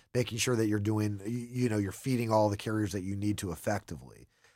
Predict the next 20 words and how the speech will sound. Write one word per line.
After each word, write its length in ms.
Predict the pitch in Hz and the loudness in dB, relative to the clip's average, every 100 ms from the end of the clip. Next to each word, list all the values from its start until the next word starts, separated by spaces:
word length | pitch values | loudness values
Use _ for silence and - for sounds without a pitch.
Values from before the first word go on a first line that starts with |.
| _ _ _ _ | _ _ _ _
So 140 | - 202 | -2 2
now 180 | 185 254 | 6 6
you're 120 | 254 | 6
talking 220 | 226 208 | 2 4
about 140 | 160 | 4
a 40 | 110 | 4
team. 480 | - 202 190 120 120 | 0 0 2 2 2
You, 100 | 127 | 0
you're 300 | 123 123 123 | 2 4 6
in 60 | |
a 80 | 104 | 4
hundred-person 600 | 104 165 160 - 151 - | 2 2 2 2 2 2
organization. 600 | 123 123 110 104 107 117 | 2 2 2 2 2 0
You 80 | 113 | 0
got 120 | 107 | 2
a 60 | 92 | 0
team 360 | - 151 147 | -2 0 0
of 120 | 135 104 | 0 2
nine 420 | 107 104 104 101 | 4 4 2 0
maybe. 380 | 98 92 98 | 0 0 -2